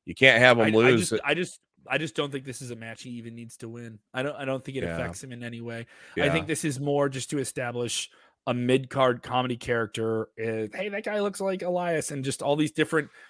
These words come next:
Speaker 2: you know, silly things they've done with it, which, mind
Speaker 1: Yeah.
Speaker 2: you, Kevin Owens and, uh, Zeke have ran with. You
Speaker 1: The
Speaker 2: know,
Speaker 1: way
Speaker 2: they
Speaker 1: this
Speaker 2: made
Speaker 1: has
Speaker 2: something
Speaker 1: been,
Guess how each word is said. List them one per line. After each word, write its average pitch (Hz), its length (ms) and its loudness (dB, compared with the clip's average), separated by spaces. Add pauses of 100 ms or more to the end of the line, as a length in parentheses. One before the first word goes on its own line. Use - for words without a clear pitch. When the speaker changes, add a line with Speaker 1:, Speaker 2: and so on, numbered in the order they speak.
(140)
Speaker 2:
you 143 100 0
know, 135 340 4
silly 165 460 4
things 160 280 0
they've 135 140 2
done 160 200 4
with 160 160 2
it, 151 160 2
which, 165 180 0
mind 233 300 6
Speaker 1:
Yeah. 185 160 6
Speaker 2:
you, 170 160 -2
Kevin 180 320 6
Owens 180 480 0
and, 147 400 -4 (400)
uh, 139 140 4 (140)
Zeke 156 420 2
have 139 200 6
ran 202 320 4
with. - 400 -6
You 123 120 4
Speaker 1:
The 131 60 8
Speaker 2:
know, 139 40 10
Speaker 1:
way 180 140 12
Speaker 2:
they 220 120 8
Speaker 1:
this 202 120 6
Speaker 2:
made 190 40 4
Speaker 1:
has 147 100 4
Speaker 2:
something 131 300 4
Speaker 1:
been, 95 80 -6